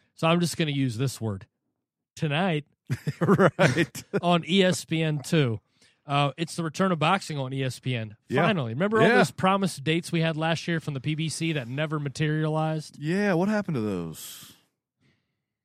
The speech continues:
Speaker 1: Well, Golden Boy apparently had no problem getting a licensing fee to pay their, uh, for E S P N to pay them to have boxing.
Speaker 2: How'd that work? <laughs>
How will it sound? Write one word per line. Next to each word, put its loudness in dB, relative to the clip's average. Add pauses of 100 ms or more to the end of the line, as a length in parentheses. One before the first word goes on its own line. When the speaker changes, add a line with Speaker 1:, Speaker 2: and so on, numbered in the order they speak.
(180)
Speaker 1:
Well, -2 (180)
Golden 4
Boy 0
apparently -2
had -2
no 2
problem -2
getting -4
a -4
licensing -4
fee -2
to -6
pay 0
their, -4
uh, -6 (200)
for 0
E 0
S 0
P -4
N -4
to -10
pay -4
them -4
to -8
have -10
boxing. -12
Speaker 2:
How'd -6
that 2
work? -2
<laughs> -20